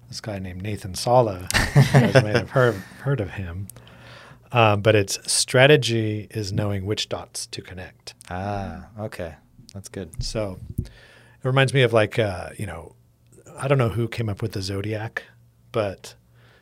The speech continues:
Speaker 1: you know, there's all these stars in the sky,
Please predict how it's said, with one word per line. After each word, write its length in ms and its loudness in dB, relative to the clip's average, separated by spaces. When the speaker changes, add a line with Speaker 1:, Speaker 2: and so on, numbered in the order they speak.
Speaker 1:
you 100 -4
know, 80 2
there's 160 4
all 140 6
these 400 -4
stars 400 6
in 100 -10
the 120 -14
sky, 500 -16